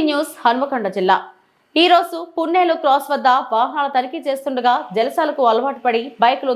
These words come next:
దొంగతనం చేస్తున్న విద్యార్థులను పర్వతగిరి సిఐ రాజగోపాల్,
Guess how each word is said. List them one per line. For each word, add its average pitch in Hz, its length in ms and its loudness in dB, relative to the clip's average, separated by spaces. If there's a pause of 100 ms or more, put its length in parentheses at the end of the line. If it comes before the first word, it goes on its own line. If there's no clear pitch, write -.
దొంగతనం 262 440 -4
చేస్తున్న 226 320 -2
విద్యార్థులను 220 520 0 (440)
పర్వతగిరి 320 580 2
సిఐ 269 220 2 (180)
రాజగోపాల్, 262 640 2